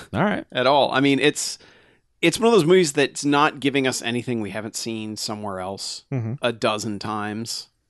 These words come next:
Speaker 2: you know, especially in the direct-to-video market, where it's
Speaker 1: Mm-hmm.
Speaker 2: just like, all right, you know, and, do-, and and Ziegler doesn't really have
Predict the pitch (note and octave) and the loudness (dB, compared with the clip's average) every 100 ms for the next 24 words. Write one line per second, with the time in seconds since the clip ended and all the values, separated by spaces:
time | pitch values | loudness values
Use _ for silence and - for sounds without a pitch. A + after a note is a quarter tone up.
0 | _ C3 A#2+ A2 D3 C3+ C3+ A#2 A#2+ A2+ | _ -6 -4 -2 0 2 2 0 -2 -4
1 | A#2 A#2+ - A2 A#2 A2 G#2+ G#2 A2+ - | -4 -4 -4 -4 -4 -4 -6 -8 -10 -10
2 | A#2 A#2 A2+ G#2 A2 A2+ D3 C3+ C3 - | -4 -4 -4 -6 -8 0 2 2 0 -6
3 | _ A#2 G2+ G#2 G#2+ A2+ A2 - B2+ - | _ -8 -6 -10 -10 -8 -8 0 0 2
4 | B2 A2+ A2+ - _ _ _ _ A#2+ A2 | 0 0 -2 -8 _ _ _ _ -4 -2
5 | A2 A#2+ B2 D3 C3+ B2 C3+ F3+ E3 A#2 | -2 -2 2 4 6 4 0 0 0 0
6 | G#2+ A#2+ B2+ A#2+ - | 0 0 0 -2 -18